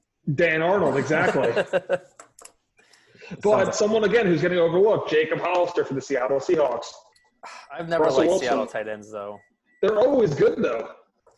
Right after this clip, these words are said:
Speaker 2: Yeah, but for fantasy, uh
Speaker 1: Oh, Greg Olson's there now. I forgot about that.
Speaker 2: Oh, that's true.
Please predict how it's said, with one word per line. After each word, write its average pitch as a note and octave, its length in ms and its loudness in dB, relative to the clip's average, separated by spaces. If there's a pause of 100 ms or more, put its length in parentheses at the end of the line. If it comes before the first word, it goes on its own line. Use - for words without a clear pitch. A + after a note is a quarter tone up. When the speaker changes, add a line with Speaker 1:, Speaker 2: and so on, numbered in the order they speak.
(880)
Speaker 2:
Yeah, F3 100 -12
but A#2 180 -12
for A2+ 100 -18
fantasy, F#3 640 -12
uh E3 140 -8
Speaker 1:
Oh, F#3+ 120 2
Greg - 240 2
Olson's - 380 2
there B2+ 240 0
now. B2 360 -4
I - 60 -8
forgot - 240 -2
about - 180 -8
that. B2+ 100 -8
Speaker 2:
Oh, A#3 120 0
that's G3 240 -2
true. C3 320 -4